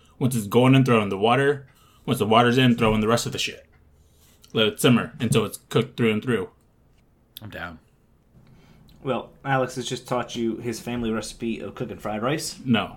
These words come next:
Speaker 1: no, I didn't.
Speaker 3: Passed, passed down through the generations. Sacred, you could say,
Speaker 2: Mm-hmm.
Speaker 3: from old Santa Anna.
Speaker 2: You're getting a lot of, uh, extra shit with this wonderful program here.
Speaker 3: Mm-hmm.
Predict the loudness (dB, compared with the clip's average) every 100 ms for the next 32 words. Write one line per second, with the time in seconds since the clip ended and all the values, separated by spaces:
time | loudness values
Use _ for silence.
0 | -10 -4 -4 -6 -6 0 0 0 -10 -2
1 | 0 0 0 0 0 -2 -4 -4 -4 -4
2 | -4 -4 -4 -6 -8 -10 -16 -20 -20 -20
3 | -20 -20 -20 -20 -20 -20 -16 0 0 2
4 | -2 -6 -12 _ -12 -6 -6 -2 -2 -2
5 | -4 -12 -12 -12 -16 -20 -20 -10 -2 0
6 | 2 0 0 -4 -2 -4 -4 -6 -4 -4
7 | -6 -10 -20 -20 -20 -20 -20 -20 -20 -20
8 | -20 -14 -6 -6 -4 -2 -2 -4 -6 -6
9 | -8 -10 -12 -12 -12 -10 -10 -12 -14 -16
10 | -18 -20 -20 -20 -20 -20 -20 -20 -18 -12
11 | -10 -10 -12 -12 -14 -18 _ -14 -14 -12
12 | -14 -16 -18 -18 -18 -18 _ _ _ _
13 | _ -20 -16 -12 -10